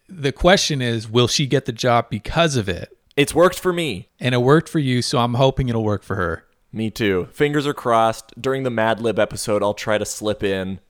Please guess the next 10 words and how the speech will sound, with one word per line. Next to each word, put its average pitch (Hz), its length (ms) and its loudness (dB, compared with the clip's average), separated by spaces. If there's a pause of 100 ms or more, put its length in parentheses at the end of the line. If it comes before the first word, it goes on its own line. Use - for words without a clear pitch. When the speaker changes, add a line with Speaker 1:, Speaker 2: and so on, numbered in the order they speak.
(120)
Speaker 2:
if 113 140 -4
she 107 120 -6
got 98 180 2
the 101 80 -4
job 90 300 -2
or 90 60 -8
not. 85 340 -8 (340)
Speaker 1:
Nice. 95 500 0
Okay. 101 340 2
Speaker 2:
But 92 200 2